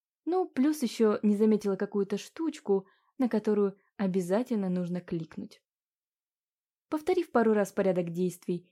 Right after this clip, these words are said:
и купив у Виктора, между делом мы с юношей познакомились,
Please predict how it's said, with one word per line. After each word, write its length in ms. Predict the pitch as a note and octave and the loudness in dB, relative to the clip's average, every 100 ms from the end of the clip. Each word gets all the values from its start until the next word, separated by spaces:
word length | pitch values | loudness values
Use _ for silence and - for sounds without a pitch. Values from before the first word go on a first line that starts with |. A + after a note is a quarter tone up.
| - | -10
и 80 | G3+ | -2
купив 380 | G#3+ G#3 F#3+ | -2 -2 -4
у 20 | F#3+ | -2
Виктора, 500 | F#3 - F#3+ F3+ - | -4 -4 -2 -2 -2
между 320 | G3 F#3 F#3 | -2 0 0
делом 300 | F3 F3+ F3 | 0 0 0
мы 80 | F3 | -2
с 120 | - | -4
юношей 320 | F3+ F3 - | -4 -4 -6
познакомились, 760 | - E3+ F3+ F#3 F3+ F3 E3+ - | -8 -6 -6 -4 -4 -2 -6 -10